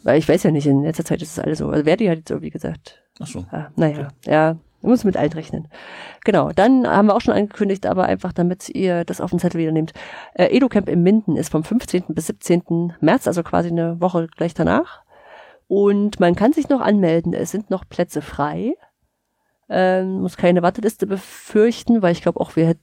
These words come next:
Speaker 1: wir, es ist relativ viel. Wir haben's, glaub ich, an der, am, am Brandschutzfest gemacht, wo wir die, die, die, die hinschicken müssen. Und, äh, bitte, bitte, bitte, sagt das auch weiter. Sagt das Leuten, die Interesse haben könnten. Sagt das Kolleginnen und Kollegen und Leuten, die ihr vielleicht aus der Umgebung kennt, die einfach mal vorbeischauen möchten.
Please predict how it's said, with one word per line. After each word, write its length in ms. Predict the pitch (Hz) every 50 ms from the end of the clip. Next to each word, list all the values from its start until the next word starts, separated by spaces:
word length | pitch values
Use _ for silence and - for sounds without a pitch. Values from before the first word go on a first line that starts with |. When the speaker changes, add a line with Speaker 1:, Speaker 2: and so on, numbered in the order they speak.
| _
Speaker 1:
wir, 80 | 151 151 156
es 40 | - - 180
ist 80 | - -
relativ 300 | 175 185 185 165 170 160
viel. 220 | - - 196 180 147
Wir 60 | 143
haben's, 180 | 151 151 156 -
glaub 100 | - 156
ich, 140 | 160 160 -
an 100 | 151 151
der, 220 | 151 147 147 -
am, 80 | 143 156
am 120 | 147 139
Brandschutzfest 540 | 139 - 147 151 - 156 - - 143 - -
gemacht, 280 | - 143 151 156 - -
wo 120 | - 147
wir 100 | 156 147 147
die, 240 | 151 147 151 156 160
die, 300 | - 160 156 156 160 160
die, 440 | 156 156 151 156 156 160 160 160 160 160 _ _ _ - - - - - - - - - _ _ _ -
die 40 | 165
hinschicken 340 | 160 156 - - - - 143
müssen. 160 | 175 - -
Und, 140 | - 175 - - - - - - _
äh, 180 | 180 180 175 170
bitte, 240 | - 262 - 285
bitte, 220 | - 240 233 233 208
bitte, 380 | 185 226 240 - - 143 147
sagt 220 | 151 190 220 233 -
das 140 | 233 - -
auch 180 | 202 196 - - -
weiter. 440 | - 165 170 180 208 233 - - -
Sagt 140 | - 185 -
das 80 | 190 -
Leuten, 240 | 170 185 185 190 175
die 100 | - -
Interesse 400 | 160 175 - - 180 180 180 160
haben 220 | 160 160 - 156
könnten. 260 | - - 233 - - -
Sagt 220 | - 180 180 -
das 140 | 180 - _
Kolleginnen 420 | - 180 175 185 - 185 165 165
und 120 | 160 165 -
Kollegen 480 | - - 277 156 214 - 254 277 294 294
und 280 | - - 180 180 180 - _ _ _ - - - - -
Leuten, 240 | - 175 180 180 -
die 60 | 180
ihr 100 | 180 170
vielleicht 220 | 165 - - - -
aus 100 | - 165
der 140 | - 160 139
Umgebung 340 | 151 156 202 208 226 254
kennt, 240 | 233 - 214 208 202
die 80 | - -
einfach 180 | - 175 175
mal 120 | 175 170 170
vorbeischauen 480 | - - - 160 226 - 202 185 180
möchten. 300 | 180 185 180 - 165 180